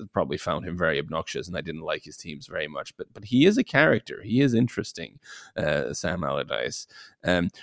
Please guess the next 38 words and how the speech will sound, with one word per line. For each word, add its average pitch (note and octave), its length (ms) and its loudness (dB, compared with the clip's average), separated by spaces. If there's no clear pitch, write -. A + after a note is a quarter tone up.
what A#2+ 300 4
can F3+ 400 6
be F3 180 8
grating C#3 800 2
about E2 460 0
him, - 320 -12
uh, D2 180 4
and F2+ 120 4
this A#2 120 6
is G#2+ 80 0
something G#2 260 6
that D#2+ 140 6
annoys F2 300 2
me F2 80 2
a D2+ 60 2
lot, D#2 420 0
is D#2 100 -4
that F#2 140 4
he, G2 160 2
he A#2+ 160 0
kinda E3 400 6
wants C3 340 4
it A#2 160 2
both F#2+ 300 4
ways, - 420 -4
you - 60 -6
know? F#2+ 200 0
Uh, E2 320 2
Big C3+ 300 6
Sam, A2 440 8
clearly C#3 300 10
a A#2 80 8
very, B2 540 8
he A2 240 4
is C3+ 160 4
clearly C3 320 6
very A#2+ 280 6
resentful G#2 920 4